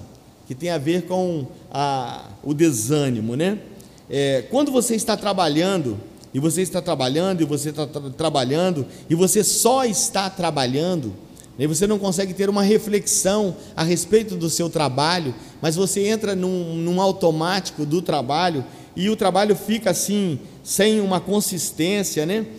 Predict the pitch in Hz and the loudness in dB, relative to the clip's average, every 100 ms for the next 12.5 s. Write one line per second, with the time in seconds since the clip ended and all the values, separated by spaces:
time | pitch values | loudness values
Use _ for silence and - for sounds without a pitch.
0 | - - - 180 214 214 190 170 175 147 | -16 -8 0 2 2 2 0 -2 -2 -2
1 | 127 127 85 110 101 - - 190 190 208 | -4 -6 -8 -10 -10 -6 2 4 4 2
2 | 208 151 196 190 190 185 185 185 160 135 | 2 0 -2 0 0 0 0 0 2 2
3 | 170 185 156 127 - - 165 196 190 - | 2 0 -2 -8 -12 -6 2 4 4 2
4 | 202 233 214 - - 175 143 185 196 190 | 4 4 2 -6 -8 -6 0 0 0 -2
5 | 165 196 175 185 - - 202 240 - 120 | 6 8 8 4 0 -4 0 0 -2 -4
6 | 104 - - - - 214 208 147 139 208 | -10 -16 -20 -8 2 2 2 0 2 2
7 | 208 147 120 - 147 156 131 180 170 147 | 2 2 0 -2 -2 -2 0 0 0 0
8 | 131 107 107 95 78 - - - - 131 | -2 -4 -6 -8 -12 -18 -20 -20 -8 -4
9 | 170 156 190 185 220 226 214 196 180 - | -2 2 4 4 2 0 -2 0 -2 -2
10 | 135 113 98 - - - - 156 147 190 | -4 -6 -8 -14 -20 -18 -6 -4 2 4
11 | 196 208 262 254 175 233 262 202 190 190 | 4 4 4 4 2 0 0 -2 -2 -2
12 | 135 117 98 - | 0 -2 -4 -8